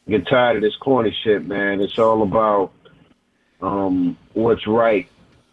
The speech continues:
And we don't have a lot of rights that's real in wrestling right now.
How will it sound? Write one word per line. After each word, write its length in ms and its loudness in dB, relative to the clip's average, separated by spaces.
And 420 0
we 80 4
don't 140 2
have 180 2
a 40 4
lot 240 4
of 120 0
rights 380 0
that's 360 0
real 400 2
in 60 -4
wrestling 460 -2
right 220 0
now. 400 -4